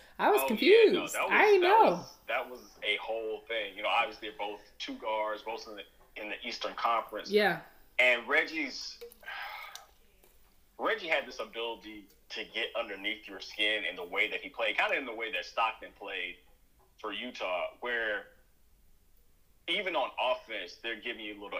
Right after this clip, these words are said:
Speaker 2: elbows. And you saw it, uh, you know, at the, at the end of that game before he hits the, what is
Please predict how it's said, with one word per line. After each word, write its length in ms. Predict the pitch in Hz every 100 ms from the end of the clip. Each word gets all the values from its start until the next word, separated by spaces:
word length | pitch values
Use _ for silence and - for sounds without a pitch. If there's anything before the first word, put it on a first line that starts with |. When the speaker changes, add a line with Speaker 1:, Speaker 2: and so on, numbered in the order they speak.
| 113
Speaker 2:
elbows. 640 | 127 123 123 120 117 110 - -
And 100 | 120
you 80 | 123
saw 340 | - - 117 110
it, 80 | -
uh, 40 | 98
you 140 | 107
know, 80 | - -
at 140 | -
the, 60 | 92 -
at 100 | 90
the 80 | 95
end 120 | 110
of 80 | 107
that 160 | 98
game 240 | 98 110 107
before 240 | - 104
he 60 | 101
hits 180 | 104 - -
the, 200 | 92 92
what 120 | 104
is 80 | 95